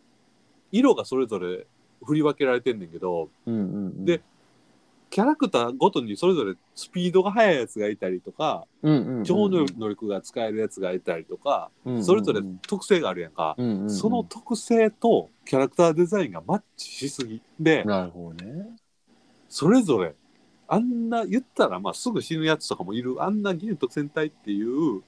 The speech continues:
Speaker 2: うん。
Speaker 1: 一つのグループ
Speaker 2: うん。
Speaker 1: のキャラクターデザイン、
Speaker 2: うん。
Speaker 1: クオリティ高すぎ。
Speaker 2: 確かにな。
Speaker 1: やばい。
Speaker 2: 確かに。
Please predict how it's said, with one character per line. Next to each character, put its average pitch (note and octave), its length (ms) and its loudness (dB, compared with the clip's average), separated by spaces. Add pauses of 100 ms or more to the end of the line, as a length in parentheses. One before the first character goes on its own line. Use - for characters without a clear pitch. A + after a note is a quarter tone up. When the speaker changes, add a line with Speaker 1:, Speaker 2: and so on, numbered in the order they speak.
(140)
Speaker 2:
う A#2 40 -8
ん。 G2 240 -6
Speaker 1:
一 - 180 0
つ - 140 -4
の E2+ 140 -6
グ G#2+ 120 0
ル B2+ 140 6
ー - 20 6
プ G2 300 -10 (420)
Speaker 2:
う A2 60 -4
ん。 F2+ 180 -6 (480)
Speaker 1:
の C3+ 240 4 (400)
キ - 140 -4
ャ - 20 2
ラ C3+ 100 0
ク - 120 -16
タ F3 240 4
ー D#3 40 -8
デ E3 120 4
ザ F3 180 -2
イ F2 220 -10
ン、 - 20 -14
Speaker 2:
う E2+ 60 -12
ん。 D#2+ 100 -16 (220)
Speaker 1:
ク C#3 240 2
オ F#3 80 4
リ G3+ 100 4
テ - 140 -8
ィ - 160 -20 (120)
高 - 300 2
す F#3 160 -4
ぎ。 D#3+ 160 -6 (800)
Speaker 2:
確 - 220 -18
か F#2 80 -8
に G2 100 -10
な。 F#2+ 680 -14
Speaker 1:
や G2+ 260 2
ば G#3 220 2
い。 D#2+ 80 -12 (1900)
Speaker 2:
確 - 240 -12
か G2+ 140 -4
に。 E2+ 160 -6